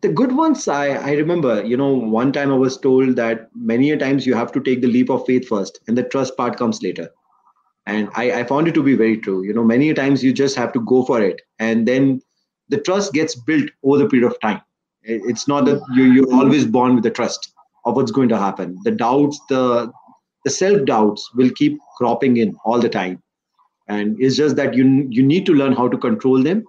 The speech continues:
and how to, how to move forward in life.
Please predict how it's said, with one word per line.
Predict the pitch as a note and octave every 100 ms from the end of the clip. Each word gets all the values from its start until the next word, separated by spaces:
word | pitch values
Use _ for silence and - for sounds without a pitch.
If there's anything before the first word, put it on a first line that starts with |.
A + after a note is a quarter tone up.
| _ _ _ _ _
and | A2 A2
how | A#2+ B2+
to, | C#3 C3+ C3 B2 A#2 - -
how | A#2
to | A#2+ C3 B2
move | C3 C3+
forward | C3 A#2 A#2
in | A2+
life. | F#2+ E2